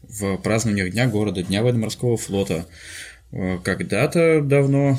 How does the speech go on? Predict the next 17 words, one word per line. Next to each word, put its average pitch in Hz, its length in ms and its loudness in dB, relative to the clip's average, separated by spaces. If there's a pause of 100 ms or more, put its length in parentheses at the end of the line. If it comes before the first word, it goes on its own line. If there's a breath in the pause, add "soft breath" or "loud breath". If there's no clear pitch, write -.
э, 104 140 -4
принимали 110 420 2
участие 123 380 0
в 104 60 0
возрождении 104 440 0
парусник-, 117 500 -2
э, 101 220 0
праздника 123 480 2
«Алые 117 160 2
паруса». - 420 -6 (1120 loud breath)
Э, 101 240 -2
вот. 104 260 2
Кроме 160 340 4
этого, 180 380 4
довольно 143 360 4
большая 127 520 2
кинокарьера, 147 840 2